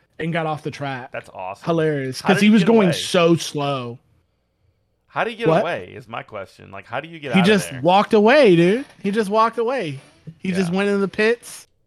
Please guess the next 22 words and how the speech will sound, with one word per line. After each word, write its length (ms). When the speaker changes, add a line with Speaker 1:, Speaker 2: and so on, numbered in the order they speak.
Speaker 1:
and 160
just 220
walked 580
out 220
and 80
walked 260
out 180
of 60
the 60
arena. 440
Speaker 2:
Later. 440
Speaker 1:
So 200
dope, 360
man. 280
Apparently 500
a 60
guy 320
on 80
his 140
deathbed 500
had, 160
like, 220